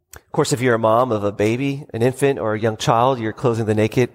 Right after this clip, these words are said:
often. Um, let's see. The,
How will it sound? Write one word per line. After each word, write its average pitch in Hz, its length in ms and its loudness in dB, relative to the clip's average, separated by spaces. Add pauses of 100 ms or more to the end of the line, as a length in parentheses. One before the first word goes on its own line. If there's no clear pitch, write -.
often. 98 460 -2 (1200)
Um, 113 460 0 (140)
let's - 160 2
see. 95 280 0 (1600)
The, 117 520 0